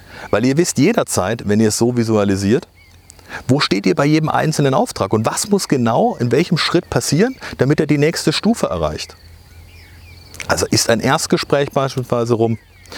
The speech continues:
muss das Zweitgespräch noch geführt werden, wann will ich in die nächste Stufe lassen? Dazu erzähle ich dir gleich noch ein bisschen mehr.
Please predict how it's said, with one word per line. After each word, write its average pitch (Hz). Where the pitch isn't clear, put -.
muss 107
das -
Zweitgespräch 131
noch 131
geführt 120
werden, 107
wann 151
will 170
ich -
in 143
die 139
nächste 131
Stufe 131
lassen? 113
Dazu 101
erzähle 113
ich -
dir 107
gleich 101
noch 123
ein 117
bisschen 104
mehr. 87